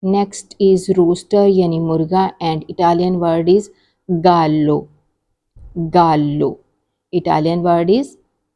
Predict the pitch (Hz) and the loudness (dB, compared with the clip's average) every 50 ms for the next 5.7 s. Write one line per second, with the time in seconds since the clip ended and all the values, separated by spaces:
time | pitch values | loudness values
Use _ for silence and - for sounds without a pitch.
0 | - 190 180 165 160 190 185 175 170 156 156 151 151 151 151 151 139 - - - | -6 -6 -4 0 2 2 2 4 2 0 0 -2 -2 0 0 0 0 -2 -4 -12
1 | _ _ _ _ _ _ _ _ _ _ _ _ _ _ _ _ _ _ _ - | _ _ _ _ _ _ _ _ _ _ _ _ _ _ _ _ _ _ _ -4
2 | 175 175 170 165 160 156 151 175 220 240 - - - _ _ _ _ _ _ - | 0 2 2 2 2 4 4 4 4 4 2 -6 -18 _ _ _ _ _ _ 4
3 | - 190 180 180 175 175 180 185 185 175 170 160 156 147 147 151 143 - 175 - | 4 4 6 6 4 4 6 6 6 6 6 4 2 2 2 2 0 0 -4 -10
4 | - - 175 170 170 165 160 160 156 151 151 151 180 202 190 226 220 - 190 170 | -4 0 2 4 4 4 2 2 0 0 2 4 4 4 4 2 -2 0 2 2
5 | 160 156 165 165 165 160 160 160 160 160 170 208 240 - | 2 2 0 0 0 0 0 0 2 2 2 0 0 -2